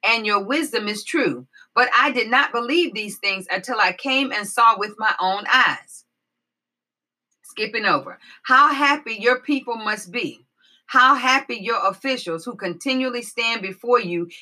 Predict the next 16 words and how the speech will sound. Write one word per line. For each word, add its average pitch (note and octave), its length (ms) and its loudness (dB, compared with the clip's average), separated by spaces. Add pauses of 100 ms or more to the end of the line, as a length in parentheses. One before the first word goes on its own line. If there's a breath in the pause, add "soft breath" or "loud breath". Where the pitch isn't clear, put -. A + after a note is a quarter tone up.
and F3+ 160 0
hear B3 220 0
your G#3+ 280 -2
wisdom. F#3 520 -4 (300 soft breath)
Praise C#4+ 460 2
be B3 200 -2
to A#3+ 140 -8
the F#3+ 120 -2
Lord A#3 340 2
your B3+ 180 4
God, D#3 380 2 (200 soft breath)
who B3 140 -2
has G#3 240 -2
delighted A3 540 2
in F#3 260 -4
you C#3 200 -2